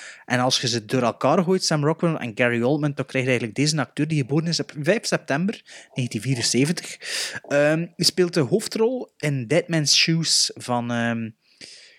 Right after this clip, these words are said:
onze vijand van de Euro Pudding of the Year. Ehm, hoe heet hij weer? Zeg het een keer.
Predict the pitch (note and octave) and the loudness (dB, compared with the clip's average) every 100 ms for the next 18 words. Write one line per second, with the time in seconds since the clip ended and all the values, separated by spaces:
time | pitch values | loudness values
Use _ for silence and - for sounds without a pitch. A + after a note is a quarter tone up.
0 | _ _ C3 B2 A#2 B2 D3+ C#3+ A#2 - | _ _ -2 0 2 2 4 2 0 -2
1 | - - B2+ B2 A#2+ - C#3 D#3+ C#3+ B2+ | -4 -8 -4 0 0 0 2 2 2 2
2 | A#2+ A#2+ A#2+ G#2+ A2+ B2 C3+ A#2+ - G2 | 2 2 -2 -2 0 2 0 -2 -8 -6
3 | E2 F2 G#2+ - - A#2 C#3 C#3+ D3 D#3+ | -4 -4 -6 -10 -12 -4 -4 -2 -2 -4
4 | - - _ - - - - - - - | -6 -16 _ -20 -14 -10 -8 -8 -8 -10
5 | - - - _ _ - - _ _ - | -12 -16 -20 _ _ -14 -14 _ _ -2
6 | D3+ C#3+ D3+ C#3+ F3 F3 - - | 0 2 2 2 2 2 -4 -16